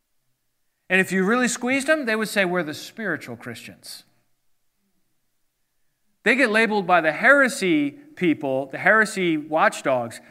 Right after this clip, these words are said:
they get labeled as Valentinians because if they can associate somebody with Valentinus, and they can, they can say a story about Valentinus and how he's a bad guy, then all the people that are associated with him are all excluded from Christianity and are marginalized and are no longer a threat.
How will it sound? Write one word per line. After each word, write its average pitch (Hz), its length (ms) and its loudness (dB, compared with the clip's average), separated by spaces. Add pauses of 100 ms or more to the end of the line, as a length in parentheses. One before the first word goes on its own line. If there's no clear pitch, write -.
(120)
they 180 100 4
get 175 160 0
labeled 156 320 0
as 135 140 -4
Valentinians 156 760 0
because 151 300 -6
if 151 100 -6
they 202 120 2
can 196 140 -2
associate 180 600 0
somebody 160 260 -4
with 143 160 -4
Valentinus, 156 960 -2 (340)
and 170 100 -8
they 175 100 2
can, 165 260 -2 (140)
they 165 160 -4
can 160 140 -4
say 190 260 0
a 175 80 -2
story 220 360 0
about 160 280 2
Valentinus 170 600 -2
and 156 80 -10
how 156 160 0
he's 151 180 -4
a 143 40 -10
bad 160 300 0
guy, 165 380 0 (300)
then 170 140 -2
all 208 280 0
the 214 100 -8
people 208 300 -4
that 175 120 0
are 156 80 0
associated 185 540 -4
with 143 160 -8
him 139 340 -6 (300)
are 147 140 -2
all 160 120 2
excluded 175 600 0
from 151 160 -8
Christianity 151 680 -6
and 135 120 -16
are 127 220 -10
marginalized 147 840 -4
and 147 80 -14
are 131 120 -8
no 139 160 -8
longer 131 300 -8
a 117 40 -12
threat. 117 400 -10